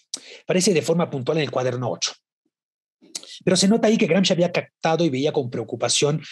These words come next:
el estatalismo burocrático en la naciente Unión Soviética.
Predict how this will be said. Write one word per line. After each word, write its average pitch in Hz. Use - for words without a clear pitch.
el 123
estatalismo 131
burocrático 113
en 98
la 92
naciente 107
Unión 101
Soviética. -